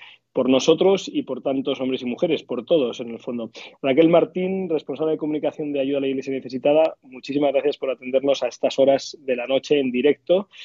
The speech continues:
y que Dios os pague, pues, tanto bien como habéis hecho. Seguimos atentos a la programación de Radio María, donde, eh, eh, hay un programa semanal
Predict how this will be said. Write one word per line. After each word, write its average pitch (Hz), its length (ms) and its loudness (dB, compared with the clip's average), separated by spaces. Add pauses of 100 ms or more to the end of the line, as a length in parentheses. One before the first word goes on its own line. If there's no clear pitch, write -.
(240)
y 117 720 2
que 123 140 -2
Dios 127 260 4
os 123 120 -6
pague, 131 280 2
pues, 127 240 -8
tanto 123 280 -2
bien 127 200 2
como 123 140 -2
habéis 120 160 -2
hecho. 156 340 4
Seguimos 139 480 0
atentos 156 680 2 (300)
a 135 80 -6
la 127 140 -2
programación 131 460 -2
de 139 80 2
Radio 139 200 2
María, 143 300 2
donde, 127 600 -2 (760)
eh, 110 80 -14
eh, 120 360 -6
hay 135 260 2
un 131 100 -2
programa 127 300 0
semanal 135 520 0